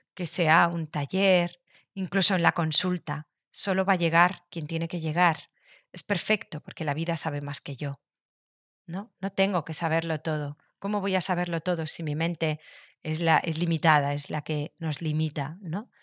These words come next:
El corazón no, el corazón es grande, el corazón no tiene miedo, es la mente. ¿Mm? Algo que hablaba con mis alumnas durante esta semana, em, con respecto a un encuentro, y, y yo les decía,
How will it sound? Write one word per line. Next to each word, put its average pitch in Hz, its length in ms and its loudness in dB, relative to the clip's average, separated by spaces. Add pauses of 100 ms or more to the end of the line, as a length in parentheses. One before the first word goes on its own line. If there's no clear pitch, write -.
(200)
El - 140 -14
corazón 175 440 0
no, 180 100 4
el 175 60 2
corazón 170 340 -2
es 180 100 -4
grande, 170 360 2
el 143 60 -8
corazón 165 360 -4
no 202 80 -4
tiene 139 200 -4
miedo, 160 320 -2
es 147 160 -6
la 151 100 -8
mente. 139 580 -6 (580)
¿Mm? 190 240 -4 (1600)
Algo 175 360 4
que 208 160 6
hablaba 196 420 6
con 165 180 -2
mis 156 220 2
alumnas 180 600 0
durante 156 460 -2
esta 185 220 0
semana, 190 640 2 (640)
em, 151 760 0 (800)
con 160 160 -4
respecto 156 420 2
a - 20 6
un 180 140 2
encuentro, 208 720 0 (540)
y, 175 360 -2
y 165 120 0
yo 196 140 2
les 185 160 4
decía, 170 480 2